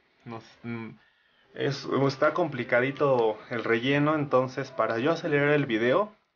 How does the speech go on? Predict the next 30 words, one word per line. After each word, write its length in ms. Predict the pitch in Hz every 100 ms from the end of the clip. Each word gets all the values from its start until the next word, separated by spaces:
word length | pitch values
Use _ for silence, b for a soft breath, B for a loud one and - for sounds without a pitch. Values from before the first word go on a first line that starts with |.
| _ _ _
únicamente 640 | 131 139 135 120 123 123
les 140 | 117 104
mostré 500 | 101 101 - 123 123 B B B -
ya 200 | 110 123
lo 160 | 127 127
que 80 | -
fue 160 | 127
el 60 | 127
último 360 | 131 135 123
de 80 | 110
la 140 | 101 101
coloreada. 500 | 110 117 143 165 165
Pero 200 | 165 208
bueno, 220 | 240 143 -
yo 140 | 127 127
creo 180 | 135
que 140 | 135 127
sí 140 | -
se 120 | 127
entiende 520 | 131 123 123 123 127 127
que 200 | 127 131 B B B
el 100 | 95
rojo 280 | 107 - 117
era 120 | 123
rojo 460 | 151 170 165 160
y 160 | 147 107
los, 300 | 95 92 104
los 180 | 107 107
cien-, 320 | 123 117 117
los 240 | 117 113